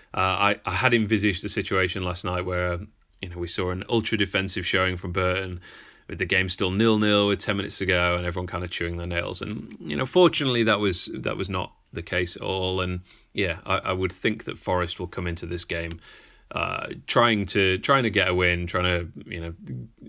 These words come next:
dent a semi-rival's chances of, uh, of finishing in the playoffs. Um, I took a look at their form,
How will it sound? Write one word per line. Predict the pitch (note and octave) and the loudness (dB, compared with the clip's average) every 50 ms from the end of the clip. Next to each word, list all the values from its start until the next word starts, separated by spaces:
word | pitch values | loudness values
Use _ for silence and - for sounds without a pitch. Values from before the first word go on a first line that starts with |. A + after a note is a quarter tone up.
| - - G#2 | -14 -12 -2
dent | F#2+ - G#2+ G#2 G2+ G2 F#2+ - - - | 0 2 2 2 0 -4 -6 -8 -8 -4
a | - F#2 F2+ F2 F2 F2 F2 F2 - - - - - - _ _ _ | -2 -2 0 0 0 0 -2 -4 -8 -12 -18 -20 -20 -20 _ _ _
semi-rival's | - - - - - G#2 F#2+ F2+ F2 F2 E2+ E2+ F2 F2+ D#2+ E2 E2+ E2 F2 E2+ E2+ E2+ - | -6 -4 -4 0 0 0 0 0 -2 -2 -4 -4 -4 -4 -4 -4 -6 -6 -6 -6 -6 -8 -8
chances | - - F2 E2+ E2+ - F#2 E2+ | -8 -8 -8 -8 -6 -8 -8 -8
of, | F2 E2 D#2+ D#2+ | -6 -8 -8 -8
uh, | E2+ E2 E2 E2 E2 E2+ - _ _ _ _ _ _ | -8 -8 -8 -8 -10 -12 -16 _ _ _ _ _ _
of | - F2 | -16 -10
finishing | - F#2 F2+ E2+ - F#2 E2+ | -6 -6 -6 -4 -6 -6 -6
in | F2 F#2 | -8 -8
the | F#2+ | -8
playoffs. | - G2+ F#2+ G2 G#2 F#2+ F#2 - - - - - - - - - - - - - - _ _ - | -8 -6 -6 -4 -6 -6 -6 -6 -8 -8 -8 -12 -20 -20 -20 -20 -20 -20 -20 -20 -20 _ _ 2
Um, | C3+ C3 C3+ C3 B2+ B2+ A#2+ B2+ - _ _ _ _ _ - | 4 4 4 4 0 -2 -4 -6 -10 _ _ _ _ _ -2
I | - | 0
took | C3+ - F#3+ E3+ | 2 2 4 4
a | F3 | 6
look | E3 D3+ | 4 4
at | D3+ C3+ | 4 4
their | C3+ C3+ C3 - | 4 2 2 2
form, | - C#3 C3+ C3+ C3+ C3+ C3+ B2+ | 2 2 4 4 4 2 0 -6